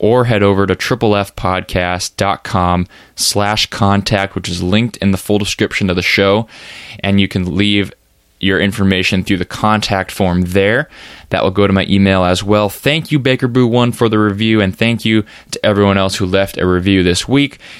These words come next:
If you haven't left one, go do so on iTunes. You'll be entered to win a t-shirt in the upcoming week or two. Um, I liked this review, especially because Baker Boo One said that they had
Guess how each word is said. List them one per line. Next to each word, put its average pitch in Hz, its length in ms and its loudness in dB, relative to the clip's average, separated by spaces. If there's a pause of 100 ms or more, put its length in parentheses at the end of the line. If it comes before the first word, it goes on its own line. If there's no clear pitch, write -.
If - 80 -8
you 92 60 0
haven't 120 320 0
left 117 260 0
one, 110 240 2 (360)
go 127 180 2
do 110 220 0
so 104 180 2
on 101 100 2
iTunes. 98 440 -2
You'll 113 100 2
be 110 100 0
entered 95 300 0
to 95 80 2
win 95 340 2 (380)
a 98 80 -4
t-shirt 98 580 0
in 95 140 2
the 87 160 0
upcoming 92 580 -2 (200)
week 123 340 0
or 123 80 2
two. 127 420 2 (840)
Um, 90 340 -2 (300)
I 95 120 -2
liked 107 300 -2
this - 240 0
review, 101 540 2
especially 107 640 0
because 101 640 0 (300)
Baker 120 220 0
Boo 104 200 2
One 110 480 0 (300)
said 104 540 2 (120)
that 95 300 0
they 98 180 2
had 87 480 -2